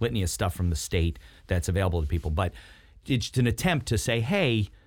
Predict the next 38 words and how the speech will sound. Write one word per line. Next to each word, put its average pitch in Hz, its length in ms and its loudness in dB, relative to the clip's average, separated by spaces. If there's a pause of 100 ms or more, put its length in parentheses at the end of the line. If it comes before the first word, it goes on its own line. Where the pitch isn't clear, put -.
(260)
this 143 220 0
isn't 139 220 2
as 107 100 2
daunting 104 400 2
as 85 140 2
you 85 60 2
think. 135 340 0
If 90 100 0
you 104 80 2
have 120 140 0
a 117 40 -2
problem 117 300 0
with 107 140 0
your 104 100 -2
car, 107 340 2
you're 92 140 2
not 101 180 4
alone. 117 440 2
There 95 160 2
is 98 80 2
a 107 60 2
way 104 160 4
to 87 80 4
deal 127 220 2
with 113 140 0
this, 104 160 0
and 104 80 0
this 95 100 0
is - 40 -8
how 98 60 2
you 90 120 2
do 92 160 0
it." 82 80 -2
So 98 220 0 (300)
D 160 180 2
I 156 100 4
Y 123 220 2
Legal, 110 640 2